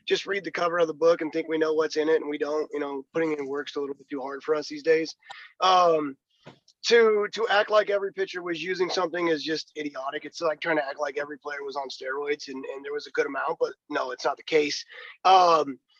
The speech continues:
I love the fact that, that Gerrit Cole's struggling a little bit and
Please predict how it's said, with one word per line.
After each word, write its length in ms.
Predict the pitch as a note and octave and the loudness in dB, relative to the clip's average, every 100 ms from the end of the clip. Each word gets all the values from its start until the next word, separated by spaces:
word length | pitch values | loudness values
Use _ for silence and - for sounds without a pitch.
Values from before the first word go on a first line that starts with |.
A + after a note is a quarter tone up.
| _ - | _ 2
I 120 | F#3+ | 4
love 280 | A3 A#3+ C4 | 6 6 6
the 120 | B3+ | 2
fact 340 | - A3+ G3+ - | 4 6 6 4
that, 300 | G3+ F#3 E3 _ _ _ | 2 2 -4 _ _ _
that 300 | F3 E3+ D#3+ - | 0 0 0 -6
Gerrit 280 | D3 F#3+ F#3 | -2 0 0
Cole's 260 | - F3 E3+ | -2 -4 -4
struggling 360 | - D#3+ D#3+ | 0 2 4
a 40 | D#3+ | 2
little 160 | D#3 | 2
bit 260 | D3 D#3 D3+ | 2 2 2
and 220 | D3 D3 | 0 -2